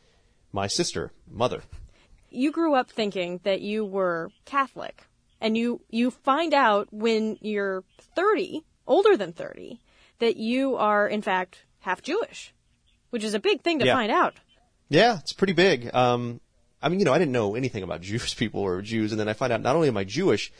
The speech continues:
Speaker 1: but my father's kinda like the Mac Daddy major Jew of all because he is a Holocaust survivor. So it's not just like he's Jewish, but he's, like, totally Jewish.
Speaker 2: Well,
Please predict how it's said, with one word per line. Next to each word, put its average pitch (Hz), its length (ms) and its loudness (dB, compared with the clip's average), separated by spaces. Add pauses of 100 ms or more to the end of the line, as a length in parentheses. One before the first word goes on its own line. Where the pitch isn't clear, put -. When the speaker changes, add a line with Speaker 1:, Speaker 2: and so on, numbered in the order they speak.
(340)
Speaker 1:
but - 240 0
my 107 280 -6
father's 175 380 0
kinda 120 200 -6
like 107 220 -4
the 101 160 -8
Mac 107 360 -6
Daddy 101 680 -4
major 110 540 -2
Jew 104 720 -2 (800)
of 110 160 2
all 101 340 6
because 107 400 -4
he 120 360 -4
is 113 180 -8
a 120 40 -6
Holocaust 175 460 -2
survivor. 85 480 -8
So 113 340 2
it's - 140 -8
not 175 140 -4
just 160 200 -4
like 107 300 -2 (400)
he's 110 240 -6
Jewish, 131 540 0
but 120 100 -6
he's, 131 160 -4
like, 104 240 -2 (140)
totally 127 800 6
Jewish. 90 580 -6 (540)
Speaker 2:
Well, 349 180 4